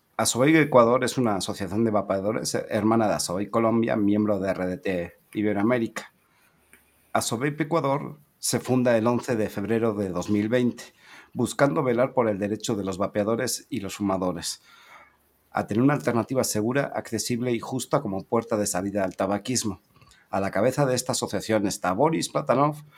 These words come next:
presidente, que defiende un enfoque que esté del lado de la ciencia y el acceso seguro e informado a los temas de reducción de daños y de riesgos por el tabaquismo.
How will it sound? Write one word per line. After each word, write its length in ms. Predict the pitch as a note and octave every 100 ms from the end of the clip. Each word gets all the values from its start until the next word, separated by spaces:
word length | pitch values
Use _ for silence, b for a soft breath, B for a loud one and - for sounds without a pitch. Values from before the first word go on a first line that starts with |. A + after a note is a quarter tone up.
| b b -
presidente, 800 | G#2+ G#2 A2+ A#2 B2 - G3+ - _ -
que 120 | B2
defiende 380 | G#2 - C3 C#3
un 80 |
enfoque 600 | A#2 G2+ B2 B2+ C3 - b b b b b b -
que 80 |
esté 240 | G#2+ - C3
del 160 | A#2+
lado 240 | G#2+ C#3 C3
de 60 |
la 100 | G2
ciencia 440 | F2+ - A2+ G#2+ C#3
y 120 | A2+
el 120 | G2
acceso 360 | F2 - A#2 A2
seguro 380 | - G2+ A#2 A2
e 40 |
informado 520 | G#2 - G2 A2+ A#2+
a 40 | G2
los 140 | E2+
temas 320 | G#2+ G2+ F#2
de 100 | G2
reducción 480 | F2+ F2 E2 - F2+
de 80 | F#2
daños 440 | A2 B2 A#2+ -
y 80 | -
de 140 | G#2 G2+
riesgos 480 | G#2+ A2 G#2 G#2
por 120 | - F#2+
el 100 | F2+
tabaquismo. 580 | F#2+ G#2 B2+ - F#2+